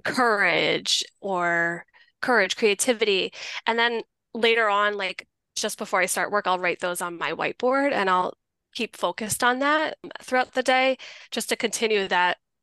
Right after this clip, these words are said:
kind of energy, that mindset. Then I'll do a little workout, move my body. I will start my <laughs> daughter's lunch, get the coffee made,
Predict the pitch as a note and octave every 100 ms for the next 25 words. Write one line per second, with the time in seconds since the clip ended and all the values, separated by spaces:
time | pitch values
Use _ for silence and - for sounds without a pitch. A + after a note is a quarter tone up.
0 | - - G3 F#3 G3+ F#3 F#3 F#3+ F3+ D#3
1 | - F#3 F3 F3+ - F3+ F3+ F3+ A#3+ A#3
2 | B3 C4 B3 B3 A#3+ A#3 A3+ - _ _
3 | - A#3 A3+ A#3 A3 F3 - F#3 F#3 A3+
4 | - _ _ G#3 F#3+ G3 D#4 D#4+ D#4 D4+
5 | D4+ D4+ - - - - - G#3+ G#3 G3+
6 | G3 G3 - - G#3 - F#3+ A3+ B3 G#3+
7 | G3+ B3 B3 A#3+ A#3 A#3 A#3 - - -
8 | G#3 G3+ - A#3+ A3+ A3 G#3+ G#3 G#3 G3+
9 | G3+